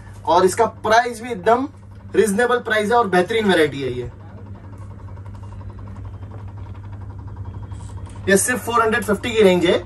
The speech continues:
इसके अंदर आप देख सकते हो दुपट्टा work देख सकते हो, इसके अंदर आप finishing दिखा सकते हो आपके customers के, आपके viewers को। थोड़ा जूम करके इसको दिखाओ, specially बहुत अच्छी variety है और काफी quantity seller है ये और एकदम नया है।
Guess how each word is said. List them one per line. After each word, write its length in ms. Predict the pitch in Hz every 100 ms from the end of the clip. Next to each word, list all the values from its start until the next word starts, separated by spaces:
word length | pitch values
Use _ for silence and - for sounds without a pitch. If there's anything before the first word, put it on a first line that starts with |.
| - - - -
इसके 220 | - 208
अंदर 200 | 202 208
आप 120 | 202
देख 180 | 185 208
सकते 260 | 214 202 220
हो 60 |
दुपट्टा 380 | 180 196 - 202
work 260 | 190 196 202
देख 220 | 202 196
सकते 260 | 208 -
हो, 60 | 202
इसके 180 | 190 214
अंदर 140 | 202
आप 160 | 208 -
finishing 360 | 196 226 247 226
दिखा 200 | 208 220
सकते 220 | 214 220
हो 20 |
आपके 200 | 208 220
customers 480 | 202 196 214 202 196
के, 80 | 208
आपके 220 | 185 208
viewers 360 | 185 190 196 -
को। 240 | 202 214 - - -
थोड़ा 140 | 190 214
जूम 240 | 180 220
करके 240 | 214 220 220
इसको 240 | 202 220
दिखाओ, 380 | 185 196 220 - - - - -
specially 380 | 220 208 226 233
बहुत 260 | 180 247 240
अच्छी 240 | 196 240
variety 320 | 226 220 208
है 100 | 233
और 80 | 220 -
काफी 220 | 190 -
quantity 520 | 190 196 196 226 208
seller 320 | 196 190 170 143
है 120 | 127
ये 100 | 120 - - - - - -
और 120 | 175 190
एकदम 340 | 185 180 240
नया 260 | 214 202 170
है। 280 | 123 -